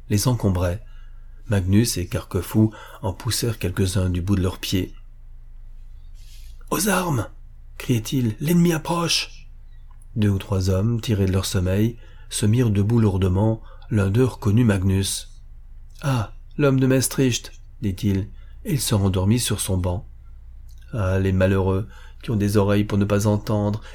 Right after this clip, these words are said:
et des yeux pour ne pas voir », reprit Magnus. Carquefou et lui précipitèrent leur course au travers de ces témoins d'une fête qu'un sinistre réveil allait suivre, et déjà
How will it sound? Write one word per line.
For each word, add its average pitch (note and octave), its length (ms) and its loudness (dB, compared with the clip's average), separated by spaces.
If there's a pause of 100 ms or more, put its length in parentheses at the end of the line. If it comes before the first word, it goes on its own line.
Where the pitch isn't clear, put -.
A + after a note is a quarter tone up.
et C#3+ 80 -2
des A2 260 4
yeux A2 220 4
pour A2+ 160 0
ne A2+ 80 2
pas A2 160 0
voir », A#2 580 -2 (520)
reprit - 320 -4
Magnus. F2+ 600 -2 (1300)
Carquefou C3+ 480 0
et C3 60 2
lui B2 220 0
précipitèrent A#2 640 -4
leur A#2 200 0
course - 420 -4
au G2 60 0
travers A2 320 2
de A2+ 80 2
ces G#2 200 -4
témoins G#2+ 320 4
d'une F#2+ 160 2
fête A2+ 420 -2 (480)
qu'un G2 140 0
sinistre B2 520 2
réveil G#2 520 0 (180)
allait G2 160 -4
suivre, F#2+ 560 -2 (480)
et G#2+ 100 0
déjà A#2+ 460 4